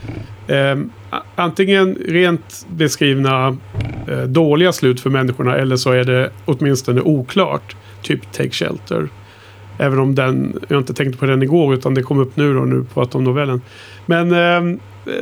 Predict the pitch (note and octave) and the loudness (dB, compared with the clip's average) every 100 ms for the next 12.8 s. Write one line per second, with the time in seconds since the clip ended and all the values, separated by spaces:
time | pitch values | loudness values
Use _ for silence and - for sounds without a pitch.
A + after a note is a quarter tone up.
0 | - G1+ - A2+ G3 F3 F#3 F#3 E3+ D#3+ | -6 -8 -4 0 0 0 0 2 2 2
1 | - A#3 G#3+ A3+ A#3+ A#3 A3+ A3 G3+ G#3+ | 0 0 0 2 2 2 2 0 -2 -6
2 | A#3+ - - - - - - G#3+ G3+ D3+ | -6 -6 -6 -8 -8 -8 -2 0 2 0
3 | C3+ D3+ C#3 E3 F3 - - - - - | 0 0 2 2 2 -2 -16 -20 -20 -6
4 | - E3+ E3 E3 E3 E3+ - - - - | 0 2 2 2 -2 -4 -6 -8 -10 -12
5 | - - - - - - - - F3+ G#3 | -14 -18 -18 -14 -14 -14 -16 0 2 4
6 | G3 G3 A3+ - A3 G#3+ A3+ - G#3+ F3+ | 2 2 2 4 4 4 2 2 2 2
7 | G3+ - G#3+ G3+ A3 G#3+ F#3+ - E3+ E3+ | 0 2 0 0 2 4 4 4 2 2
8 | E3 F#3 E3 E3 D#3 D3+ E3 C#3+ G#3+ F#3+ | 2 2 2 2 2 2 0 2 2 2
9 | F#3+ G3 F3 E3 D#3 C#3+ C3+ B2+ D3 C#3 | 0 0 -2 0 0 2 2 0 0 2
10 | C3+ C3+ C3 D3+ C#3 C3 B2+ C3 B2+ - | 0 0 -2 0 2 2 0 -4 -8 -6
11 | C#3+ D3+ - D3 F3 F3+ D3 C#3+ C3+ C3+ | -6 -8 -6 0 2 4 2 2 0 2
12 | C#3+ C#3 C3+ B2+ - D#3+ D#3+ | 0 0 0 -2 0 0 0